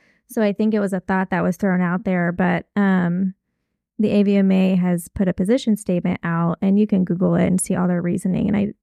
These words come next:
I do stand by or agree with a lot of what they're saying about it.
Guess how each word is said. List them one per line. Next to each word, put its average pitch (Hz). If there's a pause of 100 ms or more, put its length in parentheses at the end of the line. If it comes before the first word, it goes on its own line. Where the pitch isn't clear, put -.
(120)
I 196
do 196
stand 190
by 170
or 180
agree 214
with 196
a 180
lot 180
of 180 (800)
what 214
they're 196
saying 262
about 175
it. 185